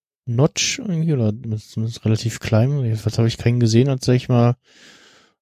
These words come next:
Seaport auf seinem Display gesehen hab. Äh, und das auch so, ja, ach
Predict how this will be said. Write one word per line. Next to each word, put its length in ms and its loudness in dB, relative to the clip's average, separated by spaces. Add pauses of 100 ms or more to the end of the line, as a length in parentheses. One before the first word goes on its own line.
Seaport 460 2
auf 120 -2
seinem 440 2 (260)
Display 360 4
gesehen 360 4
hab. 400 4
Äh, 40 -6
und 280 0
das 100 -12
auch 100 -8
so, 180 -20
ja, 300 -2
ach 60 -20